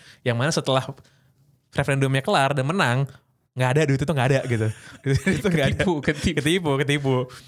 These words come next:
Speaker 1: gitu. Ya, wa-, sebenarnya mereka merasa bahwa selama ini kita terlalu banyak ngalirin duit keluar sih. Ya seperti, per-, persis kayak narasinya Trump sebenarnya.
Speaker 2: Hmm.
Speaker 1: Gitu kan, bahwa ya duit Amerika harus ada di Amerika gitu kan
Speaker 2: Iya,
Speaker 1: ya.
Speaker 2: iya, iya.
Speaker 1: Ini sama kayak duit Inggris ya, duitnya harus stay di Inggris gitu. Jangan disuplai ke E U.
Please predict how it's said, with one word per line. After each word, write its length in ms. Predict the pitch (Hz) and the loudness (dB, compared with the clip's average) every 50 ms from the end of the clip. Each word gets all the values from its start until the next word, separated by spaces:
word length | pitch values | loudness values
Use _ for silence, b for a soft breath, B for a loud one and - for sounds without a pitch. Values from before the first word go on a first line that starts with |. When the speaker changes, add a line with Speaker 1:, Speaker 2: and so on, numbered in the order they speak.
| B _ - | B _ -4
Speaker 1:
gitu. 260 | 127 120 117 120 113 110 b b b b b | -4 -2 0 0 0 -2 b b b b b
Ya, 140 | - 170 180 | -2 0 0
wa-, 340 | 185 180 180 175 180 - 160 156 - _ _ | 2 2 2 2 0 0 -4 -6 -10 _ _
sebenarnya 480 | - - - - 175 165 165 160 220 240 | -2 0 0 2 2 0 0 0 0 0
mereka 180 | 269 - 269 | 0 0 2
merasa 240 | 254 233 190 190 262 | 2 2 2 0 0
bahwa 160 | 214 190 185 | 0 0 0
selama 240 | - 185 175 165 180 | 0 0 0 0 0
ini 80 | 202 240 | -2 -2
kita 200 | 202 214 202 240 | -2 -2 -2 0
terlalu 280 | - 202 175 160 147 | 0 0 0 2 2
banyak 160 | 135 135 139 151 | 0 0 0 0
ngalirin 320 | 143 139 135 147 139 139 | 0 0 0 0 2 2
duit 160 | 131 135 139 | 0 0 0
keluar 400 | - - 135 135 147 175 165 143 135 | -2 -2 0 0 2 2 2 2 2
sih. 220 | 131 131 117 B B B B B B | 0 0 -2 B B B B B B
Ya 160 | - 208 202 | -2 -2 0
seperti, 240 | - - 208 - - - _ _ _ - | 0 -2 -4 -4 -8 -18 _ _ _ -10
per-, 320 | - - - 117 117 220 - | -10 -6 -2 -2 -2 -2 -2
persis 260 | - - 185 - 220 202 | -4 -4 -2 -2 0 0
kayak 140 | - 220 208 | 0 0 0
narasinya 320 | 208 196 190 - 214 220 | 0 0 0 0 -2 -2
Trump 240 | 220 233 220 196 185 | 0 0 0 0 0
sebenarnya. 440 | 180 156 156 165 170 151 131 147 - | 0 0 0 0 0 0 -2 -2 -2
Speaker 2:
Hmm. 280 | 147 143 139 131 120 113 - | 0 0 0 0 -2 -4 -4
Speaker 1:
Gitu 160 | - 139 127 | -4 -2 -2
kan, 160 | 131 147 165 | 0 -2 -2
bahwa 160 | 160 156 139 | -2 -2 0
ya 120 | 196 233 208 | 0 0 0
duit 120 | 170 165 165 | 0 0 0
Amerika 380 | 165 156 156 147 143 139 - | 0 -2 0 -2 -2 0 0
harus 160 | 185 175 - | 0 0 0
ada 80 | 220 202 | 0 0
di 80 | 170 147 | 0 0
Amerika 400 | 151 151 143 131 120 - 170 156 | 0 0 -2 -2 0 2 2 2
gitu 140 | 135 127 123 | 2 0 0
kan 160 | - - 147 | 0 0 0
Speaker 2:
Iya, 80 | 151 143 | 2 2
Speaker 1:
ya. 0 | |
Speaker 2:
iya, 100 | 127 120 | 0 0
iya. 100 | 110 - | 0 -2
Speaker 1:
Ini 80 | 127 - | -2 -2
sama 160 | - 214 226 220 | 0 0 -2 0
kayak 120 | 220 185 160 | 0 0 0
duit 140 | 151 151 170 | 0 0 0
Inggris 200 | 151 143 170 202 | 0 -2 0 0
ya, 100 | 220 180 | 0 2
duitnya 220 | 151 - - 208 | 2 2 0 0
harus 140 | 208 185 175 - - - | 0 -2 -2 -6 -8 -12
stay 220 | - - - 131 | -6 -4 -2 0
di 100 | 131 135 | 0 0
Inggris 220 | 156 165 165 160 | 2 2 0 0
gitu. 200 | - 143 123 123 117 110 B B B | 0 0 0 -2 -2 -2 B B B
Jangan 220 | - 131 131 127 135 | -2 0 0 2 2
disuplai 460 | 139 127 151 135 131 143 131 123 120 117 110 110 | 0 0 0 0 0 2 2 2 2 2 0 -2
ke 120 | - - | -4 -4
E 160 | 123 151 151 165 | -2 0 2 2
U. 180 | 143 123 113 | 2 0 0